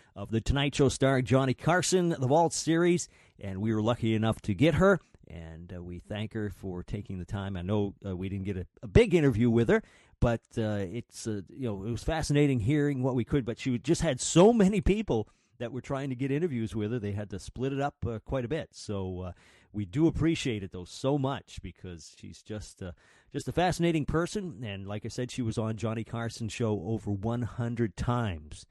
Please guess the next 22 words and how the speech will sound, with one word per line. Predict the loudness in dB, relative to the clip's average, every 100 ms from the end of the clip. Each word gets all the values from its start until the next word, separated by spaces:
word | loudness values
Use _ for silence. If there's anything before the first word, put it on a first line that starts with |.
| _ _ _ _ -20
So, | -8 -4 -2 -4
uh, | -6 -6 0
be | 0
sure | 2 4 6 4
to | 2 2 2
check | 2 0 0
that | 0 0 -2 0
out, | 0 0
that | -2 -2
release | 0 0 0
coming | -2 -2 -4
from | -8 -4
Time | -2 -2 -2
Life, | 0 0
October | -2 2 4 4 4
fourth, | 8 8 8 4 -20 -20 _ _ -12
The | -8
Tonight | -4 0 0
Show, | 6 8 8 8 4 -4 _
starring | -10 -8 -8 -4
Johnny | -2 0
Carson, | 0 2 2 2 0 0